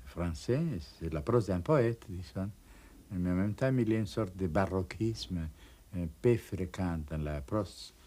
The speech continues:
française et qui a une sorte d'odeur, euh,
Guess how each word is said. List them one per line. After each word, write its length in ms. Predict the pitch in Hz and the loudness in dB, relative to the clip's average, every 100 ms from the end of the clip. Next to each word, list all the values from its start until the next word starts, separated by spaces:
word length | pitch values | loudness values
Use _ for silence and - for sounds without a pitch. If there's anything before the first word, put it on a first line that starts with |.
| - - | -20 -20
française 640 | - 87 80 110 123 - - - - - - | -4 -4 -2 -2 -2 -2 -12 -20 -20 -20 -8
et 120 | 87 - | -8 -6
qui 280 | 90 90 90 | -4 0 2
a 160 | 95 90 - - - | 0 -4 -12 -16 -12
une 60 | 90 | -6
sorte 220 | 107 87 | -2 0
d'odeur, 640 | 87 87 85 85 98 92 76 | 0 2 0 2 4 4 0
euh, 440 | 76 69 69 | -2 -2 -2